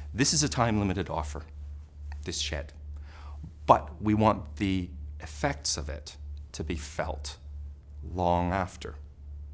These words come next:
In some ways, the fact that it's a short period of time may actually have a greater impact than if it were a longer period of time. Because if it's a short, sharp shock, it, it, it sort of plants a, a, a sort of a seed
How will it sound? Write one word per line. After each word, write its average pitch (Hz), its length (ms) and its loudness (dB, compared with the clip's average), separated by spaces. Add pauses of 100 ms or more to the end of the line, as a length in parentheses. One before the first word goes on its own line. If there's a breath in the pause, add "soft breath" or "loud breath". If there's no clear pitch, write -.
(180)
In 120 140 8
some 156 420 6
ways, 82 560 0 (680 soft breath)
the 107 80 0
fact - 260 6
that 104 100 -2
it's - 120 -4
a 113 60 0
short - 320 0
period 82 360 -2
of 78 160 -6
time 80 460 -4 (340 soft breath)
may 104 440 2
actually 85 840 -2 (500)
have - 220 -4
a 104 40 -2
greater 95 420 0
impact 80 500 -4
than 80 100 -4
if 78 140 -6
it - 80 -10
were 87 100 -2
a 82 60 0
longer 80 340 -2
period 71 360 -12
of 67 120 -16
time. - 320 -12 (600 loud breath)
Because 95 640 4
if 101 120 0
it's 127 120 0
a - 40 0
short, - 360 2
sharp 113 300 2
shock, 82 500 -2 (160 loud breath)
it, 107 200 0
it, - 300 -2
it 95 160 0
sort 123 140 -2
of - 100 -10 (120)
plants 135 420 4
a, 110 260 2 (100)
a, 98 260 -4
a - 20 -4
sort 101 160 -2
of 92 60 -4
a 90 40 -2
seed 90 580 0